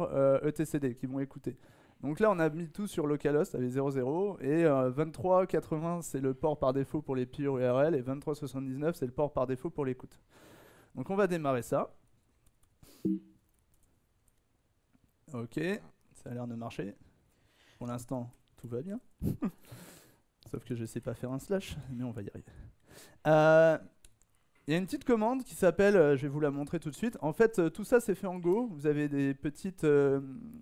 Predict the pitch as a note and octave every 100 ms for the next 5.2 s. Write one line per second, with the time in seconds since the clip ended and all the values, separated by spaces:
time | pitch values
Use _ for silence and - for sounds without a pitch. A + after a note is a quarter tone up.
0 | - C3+ C3 B2+ B2 A#2+ C3+ C#3 - G3
1 | G3+ - G#3 - C#3+ E3 E3 D#3+ - F3+
2 | F3+ F#3 - D3 C#3+ C#3+ F#3+ - - -
3 | _ - D3+ D#3+ E3 D#3+ G3+ F3 E3 E3
4 | - E3+ D3 C#3 C3+ D#3 E3 D#3+ D3 C#3+
5 | - D#3+